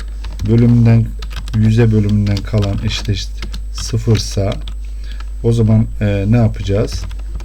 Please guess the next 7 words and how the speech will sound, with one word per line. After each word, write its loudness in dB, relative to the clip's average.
Şuraya 0
cout, 2
e, 0
ya 4
da 4
şöyle, 4
e, 0